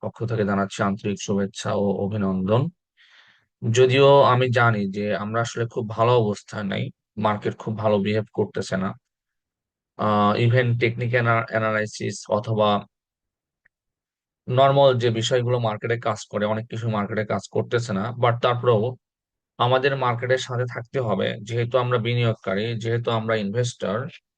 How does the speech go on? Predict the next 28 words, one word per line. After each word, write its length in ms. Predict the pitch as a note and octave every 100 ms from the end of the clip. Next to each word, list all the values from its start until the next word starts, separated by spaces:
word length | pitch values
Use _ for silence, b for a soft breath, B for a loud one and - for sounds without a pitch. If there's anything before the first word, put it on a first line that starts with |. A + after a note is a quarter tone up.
| _ _ _ _ _ _ -
So, 200 | - C#3 C3 C3 A#2+ - - _ _ _ _ -
মার্কেটের 480 | A#2+ C3 C3+ D3 D3+
সাথে 300 | D3 C#3 C#3+
থাকতে 340 | C#3+ F3 -
হবে 320 | C#3 C3+ D3+ F3+ F#3+ -
এবং 420 | A#2+ B2 B2 A#2+
যে 140 | A#2+
মার্কেট 440 | B2+ B2+ A#2+ D3 C#3+
আমাদের 300 | B2 B2 B2+ -
টাকা, 600 | A#2+ A#2 A2 G#2+ G#2+ - _ -
আহ, 200 | G#2+ G#2+
লাইক 360 | G#2+ G#2 -
নিয়েছে, 560 | G#2+ B2+ C#3+ - G#2+ C#3 - _ b b
সেই 240 | - C#3+ C3
মার্কেট 360 | B2+ A#2+ B2+
আমাদের 260 | C3 A2+ G#2
টাকা 240 | A2 A2+ -
ফেরত 200 | A#2+ G2
দিবে, 280 | - - -
এটা 280 | G#2+ A#2+
আমরা 140 | A2 G#2+
বিলিভ 260 | F#2+ G2+ G2 -
করি। 260 | G#2 C#3+ - _ _ _ _ _ _
তো 80 | -
আজকে 360 | - C3 - D3+
আমি 160 | D3
প্রথমে 400 | C#3+ C#3 D3 D3
আপনাদের 340 | C#3 B2+ B2+